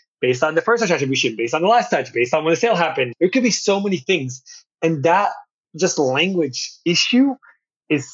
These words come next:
such a fundamental issue. So that's the first language issue. Second language issue that happens is that the person who's asking a question is asking it exactly the way you did, which is, "Did they call?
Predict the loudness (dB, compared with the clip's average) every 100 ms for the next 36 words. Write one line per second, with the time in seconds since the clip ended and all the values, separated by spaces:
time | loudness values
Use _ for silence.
0 | -2 -2 0 -4 -2 -2 0 -2 -4 -4
1 | -4 -2 -2 0 -2 -8 _ _ _ _
2 | _ _ -4 0 0 0 0 0 2 0
3 | -2 -4 -4 -6 -8 -14 _ _ _ -4
4 | -2 0 0 0 -2 -2 -2 -2 -2 -2
5 | -2 -2 -4 -8 -20 _ _ _ -8 -4
6 | -4 0 0 0 0 0 0 -2 -4 0
7 | -2 0 -4 -6 -10 -6 -2 -2 -4 -4
8 | -4 -4 -4 -2 0 0 0 0 -2 -2
9 | -2 -2 _ _ _ -20 -8 -2 -2 -2
10 | -2 0 0 2 0 0 -6